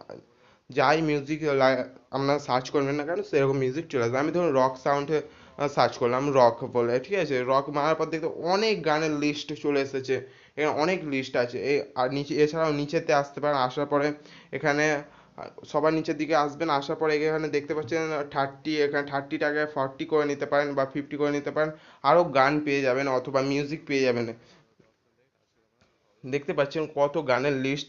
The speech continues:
আছে এখানে, অনেক লিস্ট আছে এখানে। এরমভাবে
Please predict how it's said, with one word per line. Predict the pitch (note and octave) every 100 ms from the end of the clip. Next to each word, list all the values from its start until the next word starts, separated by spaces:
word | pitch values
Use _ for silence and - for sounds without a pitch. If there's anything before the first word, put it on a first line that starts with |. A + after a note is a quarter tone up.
| C#3
আছে | B2+ B2+
এখানে, | C3 B2+ D3 D3 - - - _ - - F#2+ D3
অনেক | F3+ D3+ C3+ C3+
লিস্ট | C#3 C3+ C3+
আছে | C3+ B2+
এখানে। | C3 C3 G#2 - C#3+
এরমভাবে | D#3 D3+ D3